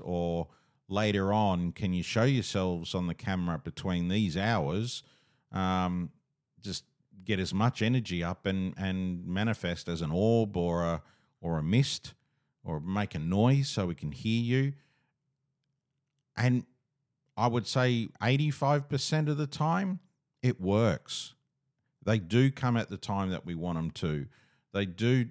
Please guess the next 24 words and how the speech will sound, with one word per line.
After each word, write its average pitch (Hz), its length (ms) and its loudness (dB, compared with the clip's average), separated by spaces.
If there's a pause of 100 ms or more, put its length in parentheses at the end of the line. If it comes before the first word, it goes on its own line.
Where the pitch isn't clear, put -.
(120)
uh, 92 640 0 (140)
you 101 160 -2
know, 87 200 0
reach 90 420 -2
out 90 200 -2
as 80 120 -6
an 82 120 -2
orb, 82 460 -2
or 78 460 -4
even 131 240 0
if 143 160 2
it's 107 140 -4
just 110 200 -2
one, 110 500 2 (220)
one 110 240 2
flyby, 95 640 0 (560)
you 92 120 -2
know, 95 200 2
it, 107 340 -2
it 101 80 -4 (320)
may 135 100 6
not 120 240 2
be 123 200 2
a, 104 120 -2